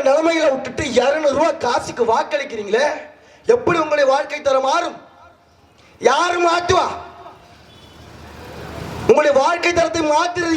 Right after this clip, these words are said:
யாரு? இவங்களா? இப்ப வராங்களே, தொலைக்காட்சியில விளம்பரம் வருகிறதே, கைபேசியில விளம்பரம் வருகிறதே, புதிய விடையல் ஐயா ஸ்டாலின் என்று வருகிறதே. ஏன் ஐம்பது ஆண்டு காலமாக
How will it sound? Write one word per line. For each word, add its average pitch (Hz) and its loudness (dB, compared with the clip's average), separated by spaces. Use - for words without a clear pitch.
யாரு? 330 0
இவங்களா? 339 0
இப்ப 254 2
வராங்களே, 339 -2
தொலைக்காட்சியில 311 2
விளம்பரம் 330 0
வருகிறதே, 302 -2
கைபேசியில 320 0
விளம்பரம் 320 0
வருகிறதே, 302 -2
புதிய 277 2
விடையல் 247 2
ஐயா 247 0
ஸ்டாலின் 294 -2
என்று 247 0
வருகிறதே. 240 2
ஏன் 247 2
ஐம்பது 254 0
ஆண்டு 254 -2
காலமாக 247 0